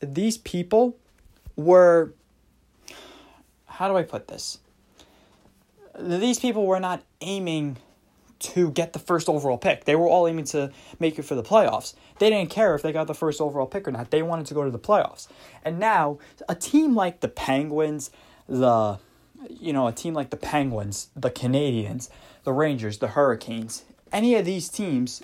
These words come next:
that are in the qualifying round, I mean, think about if the Oilers somehow lost to the Blackhawks, or the Oilers beat the Blackhawks,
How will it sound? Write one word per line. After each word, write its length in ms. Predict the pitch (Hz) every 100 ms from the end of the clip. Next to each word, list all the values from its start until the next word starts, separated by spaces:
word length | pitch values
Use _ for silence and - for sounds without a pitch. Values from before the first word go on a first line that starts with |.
| -
that 160 | 147
are 140 | 143 151
in 60 |
the 60 | 143
qualifying 560 | - 135 151 180 180
round, 360 | 185 202 220 - _ _ -
I 80 |
mean, 120 | 214 196
think 180 | 277
about 240 | 381 294 233
if 160 | 220
the 120 | - - -
Oilers 640 | 147 165 127 110 117 - - _ _ _ _
somehow 440 | - - 196 185 170
lost 400 | 147 156 156 -
to 60 |
the 80 | 135
Blackhawks, 720 | 120 135 131 - - - - - _
or 420 | 175 165 131 123 - _ _
the 120 | 139
Oilers 320 | 143 165 147
beat 140 | - 147
the 60 |
Blackhawks, 600 | 117 127 131 185 185 -